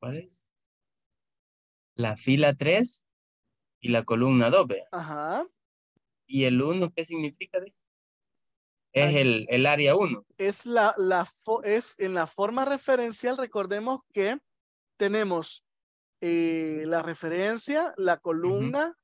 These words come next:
Speaker 2: la, perdón, la fila, la columna y el número de área que vamos a usar, o sea, num área. Entonces, como uno es este, C tres F tres, este es el área uno por el orden que yo le he dado. Y luego acá,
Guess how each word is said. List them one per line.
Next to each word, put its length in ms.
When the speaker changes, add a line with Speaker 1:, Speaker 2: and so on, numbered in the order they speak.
Speaker 2:
la, 180
perdón, 300
la 120
fila, 280
la 140
columna 560
y 180
el 160
número 320
de 140
área 260
que 160
vamos 300
a 60
usar, 340
o 80
sea, 160
num 280
área. 440
Entonces, 500
como 420
uno 680
es 200
este, 580
C 180
tres 320
F 200
tres, 500
este 220
es 80
el 100
área 240
uno 460
por 160
el 140
orden 260
que 100
yo 120
le 100
he 40
dado. 400
Y 80
luego 500
acá, 500